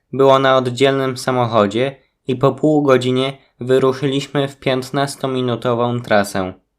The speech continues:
Wyładowali nas z samochodów na plażę nieopodal miejsca, z którego nas zabrali. Otworzyły się klatki, a my spokojnie wyszliśmy.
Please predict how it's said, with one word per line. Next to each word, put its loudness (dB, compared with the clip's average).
Wyładowali 4
nas -4
z -12
samochodów -4
na -2
plażę 0
nieopodal 0
miejsca, -4
z -12
którego -4
nas -4
zabrali. -2
Otworzyły 0
się -4
klatki, -2
a -4
my 0
spokojnie -2
wyszliśmy. -6